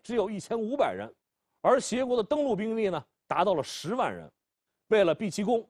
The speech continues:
于一役啊，英国这次啊，是豁出去了，使出了全部手段：海军炮火掩护，空军啊，侦察加投弹，十万大军呢，也是气势如虹。但是没想到，这回英军的老毛病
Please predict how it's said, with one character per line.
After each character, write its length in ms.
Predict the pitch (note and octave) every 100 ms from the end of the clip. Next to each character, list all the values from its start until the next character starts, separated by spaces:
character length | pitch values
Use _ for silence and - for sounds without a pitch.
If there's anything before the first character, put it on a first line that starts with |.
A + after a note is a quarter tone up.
| -
于 200 | F#3 F#3
一 280 | D3 F#3+
役 100 | D#3+
啊， 120 | - - _ _ _
英 220 | G#3+ B3+
国 100 | G3+
这 140 | F3+ E3
次 160 | D3
啊， 200 | A2+ - _ _ _ _
是 60 | -
豁 260 | - C#4
出 100 | F#3
去 120 | B2 G#2+
了， 140 | D#2+ -
使 220 | - A#2+
出 100 | F#3
了 100 | F#3+
全 220 | - A3
部 140 | B3+
手 120 | C#3+ G#2
段： 180 | D3 - _ _ _ _ _ _ -
海 240 | C3 D3
军 200 | D3 A3+
炮 240 | - F#3+
火 160 | C3+ F3+
掩 160 | G3+ G#2+
护， 260 | B3 - _ _ _ -
空 280 | B3+ A#3
军 180 | G#3+ A#3+
啊， 140 | D3+ -
侦 180 | B3+ A#3
察 240 | C#3+ F3
加 140 | F3 F3+
投 160 | F3+
弹， 160 | G#3 D3+ _ _ _ _ _
十 180 | - G3
万 160 | A#3
大 160 | F#3 E3
军 180 | D3+ A#3
呢， 140 | C#3 -
也 120 | G2+
是 100 | A2+
气 240 | F3+ - F3+
势 80 |
如 220 | C#3+ F3+ F3+
虹。 180 | D#3+ F3+ _ _ _ _ _ _ _ _
但 120 | C3+
是 80 | B2
没 140 | F#3+
想 160 | G#3+ C3
到， 260 | E3+ A2+ - _ _ _ _
这 160 | - G#3+
回 140 | G3
英 160 | A#3 A#3
军 100 | A3+
的 80 | F#3
老 220 | D3 C3+
毛 200 | D#3 G#3+
病 160 | C4